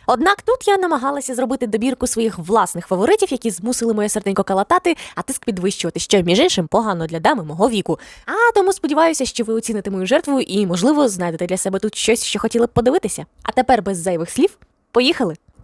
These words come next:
Розпочинає цей топ дорама «Зачарований», яку, якщо чесно, я б радше назвала не бі ел, а бромансом, проте вона надто припала мені до душі, щоб тут не опинитися.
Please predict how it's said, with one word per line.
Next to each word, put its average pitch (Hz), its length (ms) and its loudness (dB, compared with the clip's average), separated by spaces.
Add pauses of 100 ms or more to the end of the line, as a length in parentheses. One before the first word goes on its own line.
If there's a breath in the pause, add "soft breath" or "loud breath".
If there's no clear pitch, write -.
Розпочинає 330 640 2
цей 269 180 -2
топ 359 280 2
дорама 269 420 2
«Зачарований», 240 640 0
яку, 185 240 -2
якщо 208 260 0
чесно, 240 320 2
я 214 100 4
б - 40 0
радше 214 240 2
назвала 208 320 2
не 202 180 2
бі 208 220 0
ел, 208 120 4
а 196 40 2
бромансом, 208 560 0
проте 240 240 -2
вона 226 160 -2
надто 196 380 -4
припала 175 320 -2
мені 190 180 2
до 185 80 -2
душі, 220 240 2
щоб - 220 0
тут 233 160 2
не 214 100 0
опинитися. 214 600 0